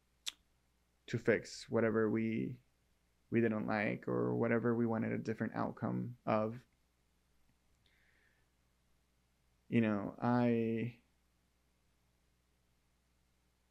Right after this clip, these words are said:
sometimes I do feel like a failure. And I always try to motivate myself out of those thoughts.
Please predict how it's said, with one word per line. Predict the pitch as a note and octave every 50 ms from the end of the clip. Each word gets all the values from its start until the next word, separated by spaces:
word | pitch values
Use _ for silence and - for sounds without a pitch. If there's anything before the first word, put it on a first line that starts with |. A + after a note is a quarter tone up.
| _ _ - -
sometimes | D3+ D3+ D3 - C3 A#2 A#2 A#2+ - - - - - -
I | A#2
do | A2+ G#2+ A2+ G#2+
feel | G#2+ - A2 A2+
like | A#2 A2+ -
a | A2
failure. | - A#2 A2 A2 A#2+ B2 C3 - - C#3+ C3+ - _ _ _ _ _ _ _ _ _ _ _ _ _ _ _ _ _ _ _ _ _ - -
And | A#2+ A#2 A#2 A2+ A2 A2 G#2+ G#2+ G#2+ A2 A2 G#2+ A2 A2 _ _ _ _ _ _ _ _ _ _ _ _ _ _ _ _ _ _ _ _ _ _ _ _ _ _ _ _ _ _ _ _ _ _ _ _ _ _ _ _ _ _ _ _ _ _ _ _ _ _ _ _ -
I | B2+ E3
always | G3+ A3 G#3 -
try | - - F#3 F3 F3
to | E3+ - - D#3 C#3+ C3+ B2 A2 G#2+ -
motivate | F2+ G#2 G#2+ B2 C3+ C#3+
myself | C#3 C#3+ D3 C#3 - - C#3+ C#3+ C#3+ C#3+ C#3 C#3 C#3 - - - _ _ _ _ _ _ _ _ _ _ _ -
out | - G#2+ G#2+ A2
of | A#2 B2 B2 B2+
those | C3+ C3+ C3+ C3+ - - -
thoughts. | - C3 B2+ B2+ C3 C3 C3 - - -